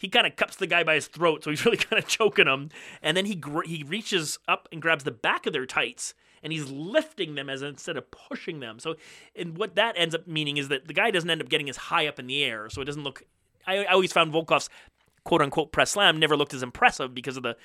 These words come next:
the style he was doing. But because it's Hogan and he's lifting him above his head, that's, you know, it's pretty impressive. Warrior, Warrior was really not really able to press slam Hogan. He tried. He couldn't really do it. You know, Volkov does a much better job. There's a lot of other guys out there that could do,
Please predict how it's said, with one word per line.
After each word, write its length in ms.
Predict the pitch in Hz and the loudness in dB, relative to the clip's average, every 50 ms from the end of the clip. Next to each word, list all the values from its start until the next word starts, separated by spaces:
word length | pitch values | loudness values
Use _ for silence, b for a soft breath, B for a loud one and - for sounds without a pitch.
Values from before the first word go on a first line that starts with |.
| b b - | b b -6
the 60 | 143 | -4
style 400 | - - - 196 180 156 135 131 | -2 0 2 4 4 4 2 -2
he 140 | 123 131 127 | -6 -6 -6
was 120 | 127 123 | -6 -4
doing. 240 | 123 135 123 113 120 | -4 -4 -4 -2 2
But 160 | 131 170 160 B B B B | 4 4 4 B B B B
because 220 | - 160 226 220 | 2 4 4 4
it's 120 | 175 143 - | 4 2 4
Hogan 320 | - 233 311 277 196 170 151 | 6 8 8 8 6 4 2
and 80 | 143 | 0
he's 160 | 143 135 127 | -2 -4 0
lifting 260 | 151 165 - - 147 139 | 0 0 0 0 -2 -2
him 80 | 139 | -2
above 240 | 139 131 135 127 117 | 0 2 2 0 0
his 120 | 117 117 | -2 0
head, 260 | - 220 180 135 123 123 | 2 4 4 4 2 0
that's, 220 | 123 120 - - | -4 -6 -4 -4
you 80 | 156 135 | -4 -4
know, 140 | 117 117 | -4 -4
it's 100 | - - | -6 -6
pretty 180 | - - 185 147 | -4 -2 0 0
impressive. 520 | 127 123 180 180 151 - 139 131 156 156 B B B B B B B B B | 0 4 6 6 6 6 4 0 0 -2 B B B B B B B B B
Warrior, 280 | 131 139 180 175 180 170 | -2 2 4 4 4 4
Warrior 400 | 160 175 208 196 185 170 165 165 | 6 8 10 10 10 10 6 4
was 340 | 156 156 156 165 170 156 147 | -2 -2 0 2 2 2 4
really 300 | 175 185 175 170 165 170 - | 4 4 6 4 4 2 4
not 240 | 170 170 170 170 175 | 4 4 4 6 4
really 240 | 170 160 156 143 135 | 0 0 0 2 4
able 220 | 156 151 147 147 143 | 4 4 4 2 0
to 80 | 151 | 2
press 220 | - 156 156 139 - | 6 8 8 8 8
slam 200 | 165 151 135 131 | 4 2 4 8
Hogan. 280 | 151 165 151 131 135 139 | 8 8 8 8 6 2
He 60 | 139 | 2
tried. 380 | 139 175 170 143 131 127 131 | 4 6 8 8 8 6 6
He 140 | 143 131 131 | 2 0 -2
couldn't 360 | - - - 175 147 139 127 | -2 0 0 0 0 -2 -6
really 360 | 131 147 151 147 143 135 127 123 | -8 -2 0 2 2 2 2 4
do 240 | 131 156 143 127 | 6 6 6 6
it. 200 | 123 127 156 - B B B B B B | 6 4 2 2 B B B B B B
You 60 | - 131 | 0 0
know, 100 | 131 131 | 2 4
Volkov 360 | 135 160 160 - 160 143 - | 6 4 6 8 6 6 6
does 160 | - 143 131 | 4 2 2
a 40 | 143 | 2
much 180 | 139 131 - - | 2 0 2 4
better 180 | 143 135 123 | 4 4 4
job. 320 | 120 143 160 143 127 131 139 | 6 8 8 10 10 8 6
There's 120 | 139 123 | 2 0
a 40 | 147 | 0
lot 140 | 147 143 127 | 0 0 0
of 60 | 117 | 0
other 160 | 143 147 147 | -2 -2 -2
guys 280 | 123 131 127 123 117 135 | -2 -2 -4 -4 -2 -4
out 120 | 131 - | -6 -4
there 140 | - 127 123 | -2 -2 -2
that 100 | 120 123 - | -2 -2 -4
could 100 | 135 120 | -4 -4
do, 240 | 131 127 120 120 120 | -2 -4 -6 -6 -10